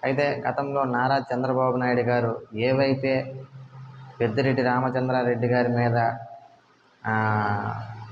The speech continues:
మాటలు విసిరారో అవి అనుకున్నట్టుగానే చేశారు. ఇప్పుడు ఏమిటి ఆ మాటలంటే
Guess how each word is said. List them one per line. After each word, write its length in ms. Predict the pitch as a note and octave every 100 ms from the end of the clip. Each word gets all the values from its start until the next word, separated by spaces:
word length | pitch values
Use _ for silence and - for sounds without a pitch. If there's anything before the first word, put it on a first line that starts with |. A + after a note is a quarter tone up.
| -
మాటలు 360 | A#2 C3 C#3 B2+
విసిరారో 580 | A#2+ C3+ C3+ A#2+ B2 B2 -
అవి 440 | B2 B2 A#2+ B2 - - - _ -
అనుకున్నట్టుగానే 680 | A#2+ B2+ C#3 C3 C3 B2+ C3+
చేశారు. 480 | B2+ A#2+ A#2+ B2
ఇప్పుడు 280 | G#2 - A2+ B2 - - - A#2+
ఏమిటి 240 | C3+ C#3
ఆ 80 | C3+
మాటలంటే 720 | B2 A#2+ A#2 A#2 A#2 B2 B2